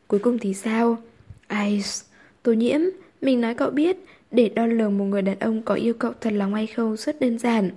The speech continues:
Đó là xem anh ta có thể đưa tất cả mọi thứ cho cậu không. Một người đàn ông chỉ có mười đồng nhưng dám đưa cho cậu hết mười đồng, và một người đàn ông có một triệu nhưng chỉ đưa cậu mười đồng là không giống nhau.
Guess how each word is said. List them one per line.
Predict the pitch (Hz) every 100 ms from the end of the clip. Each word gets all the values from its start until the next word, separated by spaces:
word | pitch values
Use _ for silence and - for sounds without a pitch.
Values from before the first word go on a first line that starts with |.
| - _ _ _ _
Đó | 202 196
là | 240 247 214 190 - _
xem | - 262
anh | 254
ta | 254 247 247
có | 233
thể | 214 254 220
đưa | 226
tất | 240 349
cả | 330 233
mọi | 202 202
thứ | 208 202
cho | - 247
cậu | 240 -
không. | 247 240 247 220 - _ _ _ _ -
Một | 214
người | 196
đàn | 190 185
ông | 220 214
chỉ | 214 226
có | 214 196
mười | 214 262 233
đồng | 220 214 196 - -
nhưng | 269 269
dám | 262 208 202
đưa | - 226
cho | 226 233
cậu | 233
hết | 247 320 302
mười | 240
đồng, | 208 208 208 196 196 - _ _
và | 214
một | 202 202
người | 196 190
đàn | 190 -
ông | 220 220
có | 202
một | 214 262
triệu | 262 254 240 - - - -
nhưng | 277 269
chỉ | 233
đưa | 196 220 220
cậu | 220 -
mười | 208 214
đồng | 196 208 202 196 - - -
là | 208 190
không | - 226 214
giống | 202 202
nhau. | 240 240 247